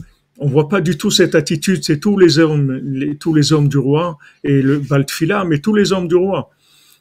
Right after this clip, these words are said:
Bien qu'ils voient qu'ils sont complètement perdus et qu'ils sont dans l'erreur, mais il y a aucun qui porte un jugement sur eux négatif,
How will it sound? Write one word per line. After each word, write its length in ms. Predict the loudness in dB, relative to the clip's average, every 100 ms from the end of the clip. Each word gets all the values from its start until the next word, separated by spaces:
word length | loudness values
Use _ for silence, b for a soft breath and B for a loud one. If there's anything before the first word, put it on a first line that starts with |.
| _
Bien 220 | 2 2
qu'ils 200 | 2 -4
voient 320 | 0 0 0
qu'ils 200 | -2 0
sont 180 | 0 0
complètement 760 | -4 -6 -4 -4 -2 -4 -2 -2
perdus 580 | 0 0 0 0 0 b b b _
et 120 | -8
qu'ils 160 | -4 -2
sont 160 | 0
dans 160 | 2 4
l'erreur, 440 | 4 4 4 0
mais 100 | 2
il 20 | 2
y 20 |
a 40 |
aucun 320 | 2 2 0
qui 340 | 0 -4 -4 -4
porte 320 | -4 -4 0
un 100 | 0
jugement 520 | 2 0 0 0 0
sur 280 | -2 0 2
eux 60 | 2
négatif, 680 | 2 0 0 -2 -4 -8